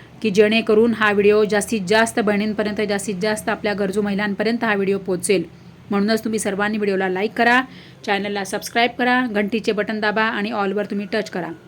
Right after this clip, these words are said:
आणि कमेंट करा. तुम्ही कुठून व्हिडिओ बघत आहात ते सुद्धा तुम्ही कमेंट करा, कारण की आता सोमवारी कोणत्या कोणत्या जिल्ह्यांमध्ये लाडक्या बहिणीच्या खात्यामध्ये पैसे येणार आहेत,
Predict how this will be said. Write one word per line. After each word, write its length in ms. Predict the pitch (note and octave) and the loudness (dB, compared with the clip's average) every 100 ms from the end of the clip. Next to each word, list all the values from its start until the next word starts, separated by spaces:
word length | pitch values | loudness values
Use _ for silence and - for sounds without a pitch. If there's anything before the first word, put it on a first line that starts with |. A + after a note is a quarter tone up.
| - - - - | -20 -20 -20 -6
आणि 340 | A3 A3+ C#4 E4 - - - | 0 4 4 2 -4 -6 2
कमेंट 320 | C4 D#4 F4 | 6 6 6
करा. 200 | A#3+ F3 - A3+ | 2 2 -2 0
तुम्ही 200 | A#3+ B3+ | 0 2
कुठून 360 | B3+ B3 D#4 | -2 2 4
व्हिडिओ 240 | D4 C4+ C4 | 6 6 2
बघत 300 | A#3+ B3 A#3+ | 0 0 2
आहात 260 | A3+ A#3+ A#3+ | 4 2 2
ते 100 | A3 | -2
सुद्धा 240 | G#3+ G3 G#3+ | -2 -4 -4
तुम्ही 320 | G#3+ G#3+ C#4 - | -2 -2 -2 -2
कमेंट 320 | G3 F#3+ G3+ | -4 -4 -4
करा, 280 | G3+ G#3 A#3+ C#4 - - - - - - - | -2 0 0 -2 -14 -20 -20 -20 -20 -14 0
कारण 320 | A3 A3 G#3+ | 2 2 0
की 220 | A3+ A3+ A#3+ - - - - - - - F#3+ | -2 -4 -4 -12 -20 -20 -20 -20 -20 -8 -6
आता 320 | G#3 B3 B3 - - - | 0 2 2 0 -16 0
सोमवारी 640 | A#3+ A#3+ A#3+ C4+ C4+ C#4+ D4+ - - | 4 6 6 6 6 4 2 -4 2
कोणत्या 380 | A#3 A#3 A3+ C4+ | 4 4 4 2
कोणत्या 380 | C4+ B3+ B3 C4 | 2 2 2 0
जिल्ह्यांमध्ये 800 | G#3+ G#3+ A3+ A#3 A3+ G#3 G#3+ A3 - - - - - G#3+ | 0 0 0 0 0 2 2 2 -4 -20 -20 -20 -12 0
लाडक्या 360 | G#3 G3+ A3+ | 2 2 2
बहिणीच्या 420 | G#3 G#3+ G#3+ G#3 G#3+ | 2 0 -2 -2 -4
खात्यामध्ये 400 | G#3+ G3+ G3+ G#3 | -2 -2 -2 -2
पैसे 320 | G#3 G3 A3 | 0 0 4
येणार 260 | G#3 G3+ G#3 | 4 2 0
आहेत, 280 | G3+ G#3+ | 0 -2